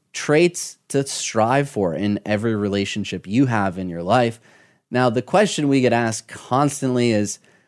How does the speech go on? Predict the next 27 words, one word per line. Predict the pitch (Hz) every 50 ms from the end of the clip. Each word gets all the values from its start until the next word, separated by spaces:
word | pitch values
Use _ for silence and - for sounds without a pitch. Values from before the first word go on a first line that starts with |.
| _ _ -
"I've | 104 117 123 123 123
identified | 123 120 107 92 113 123 143 156 156 131 - 135 127 123 110 104
someone | - 123 123 127 123 120
who's | 117 117 110 110 -
toxic. | - 107 113 131 135 - - - - 85 76 - _ - _ _ -
Oh | - 127 139 147 156
no, | 147 143 151 156 156 143 113 101 98
it's | 98 98 - 123
a | 120
friend, | 110 - - 131 135 156 151 131 117
it's | 110 - -
a | 110
family | - - 127 139 151 151 147 143 135 127
member, | 123 113 113 107 104
it's | 104 104 - -
a | 113
coworker, | 101 - - - 139 147 165 160 147 131 113 - 110 107
it's | 110 107 -
a | 120 110
business | 107 - - 139 160 165 143 143 135 117 -
partner. | - - 110 98 82 92 87 85 - _ _ _ _ _ _ _
What | - 123 147 170 170
the | 151
heck | 139 131 135 127 -
do | - 131 117
I | 110 101 98
do?" | 85 92 87 - 104